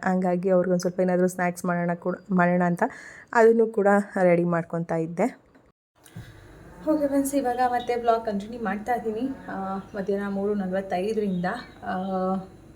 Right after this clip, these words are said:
Speaker 2: ಸಾಂಬಾರೆಲ್ಲ ಮಾಡಿಟ್ಟು, ಮನೆಯವ್ರಿಗೆಲ್ಲ ಊಟ ರೆಡಿ ಮಾಡಿಟ್ಟು, ಹುಡುಗರಿಗೂ ಊಟ ಎಲ್ಲ ರೆಡಿ ಮಾಡಿಟ್ಟು, ಆಮೇಲೆ ಹೊರಗಡೆ ಹೋಗಿದ್ದೆ. ಸ್ವಲ್ಪ ಕೆಲ್ಸ ಇತ್ತು, ಆ ಕೆಲ್ಸ ಎಲ್ಲ ಮುಗಿಸ್ಕೊಂಡು ಅಮ್ಮ ಮನೆಗೆ ಹೋಗಿ ಅಪ್ಪ ಅಮ್ಮನ ಇಬ್ರನ್ನೂ ಮಾತಾಡಿಸ್ಕೊಂಡು ಜಾಮೂನ್ ಪೌಡ್ರ್ ತೊಗೊಂಡು ಬಂದೆ, ಜಾಮೂನ್ ಮಾಡೋಣ ಅಂತ.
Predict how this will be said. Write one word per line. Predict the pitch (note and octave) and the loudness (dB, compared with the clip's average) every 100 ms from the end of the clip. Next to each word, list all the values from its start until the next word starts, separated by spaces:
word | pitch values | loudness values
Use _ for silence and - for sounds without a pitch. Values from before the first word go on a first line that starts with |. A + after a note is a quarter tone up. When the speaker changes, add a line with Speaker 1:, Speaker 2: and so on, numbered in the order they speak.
| - | -6
Speaker 2:
ಸಾಂಬಾರೆಲ್ಲ | G3 F#3+ F#3+ F#3+ | -4 -2 -2 -2
ಮಾಡಿಟ್ಟು, | F#3+ F#3 F#3 - F#3 G3 - - - - - | -2 -4 -6 -6 -6 -6 -10 -18 -20 -20 -6
ಮನೆಯವ್ರಿಗೆಲ್ಲ | A3+ G#3 G3+ G3 F#3 | -2 0 0 0 2
ಊಟ | F#3 F#3 F#3+ | 0 0 -2
ರೆಡಿ | F#3 F3+ | -2 -2
ಮಾಡಿಟ್ಟು, | F#3 F3 F3 F3 F3 F3 | -2 -2 -6 -6 -4 -6
ಹುಡುಗರಿಗೂ | F3 - - F#3+ F#3+ G3+ G3+ | -6 -14 -14 -4 -2 0 -2
ಊಟ | G3 | -2
ಎಲ್ಲ | F#3 F#3 | -4 -4
ರೆಡಿ | F3+ F3+ | -6 -6
ಮಾಡಿಟ್ಟು, | F#3 F3+ F3+ - A#3+ A#3+ - | -6 -6 -8 -6 -6 -6 -4
ಆಮೇಲೆ | G3 G#3+ A#3+ D#4+ - - - - - - | -2 -2 -2 -6 -8 -20 -20 -20 -18 -4
ಹೊರಗಡೆ | C4+ G#3+ G#3+ | 0 2 0
ಹೋಗಿದ್ದೆ. | G#3+ F#3+ F#3+ | -2 -2 -4
ಸ್ವಲ್ಪ | G3 G3 G3 | -6 -6 -8
ಕೆಲ್ಸ | F#3 F#3+ F#3+ | -6 -6 -6
ಇತ್ತು, | F#3+ A#3+ | -8 -8
ಆ | A#3+ - G#3 | -12 -12 -8
ಕೆಲ್ಸ | G3 F#3 | -8 -6
ಎಲ್ಲ | G#3+ G#3 | -6 -2
ಮುಗಿಸ್ಕೊಂಡು | F#3+ F#3 B3+ A#3 - B3 B3 | -2 -2 -4 -8 -6 -6 -4
ಅಮ್ಮ | E4+ - F#3 G3 | -4 -2 -2 -2
ಮನೆಗೆ | G#3 G#3 | -2 -4
ಹೋಗಿ | G#3 G#3+ G#3 F#4 G4 - - - - - - - | -2 -4 -4 -10 -10 -18 -20 -20 -20 -20 -20 -6
ಅಪ್ಪ | C#4 C4+ | -2 0
ಅಮ್ಮನ | B3+ B3+ | 0 -2
ಇಬ್ರನ್ನೂ | A#3 A3 A3 | -4 -4 -2
ಮಾತಾಡಿಸ್ಕೊಂಡು | A3+ G#3 G#3+ G#3 G3+ G#3 G3+ D#4 G4+ - - A3+ | -2 -2 -2 -4 -4 -2 0 0 0 -6 -8 -6
ಜಾಮೂನ್ | G3 G#3 A3+ A3 | -2 -2 -2 -4
ಪೌಡ್ರ್ | G3+ F#3+ | -4 -4
ತೊಗೊಂಡು | F3+ F3 G3+ | -4 -4 -4
ಬಂದೆ, | F3 F3 G3 | -4 -6 -6
ಜಾಮೂನ್ | G3 F3+ F#3 | -6 -6 -4
ಮಾಡೋಣ | F#3 F#3 F#3 | -4 -4 -6
ಅಂತ. | F#3 F3+ F#3 | -6 -6 -8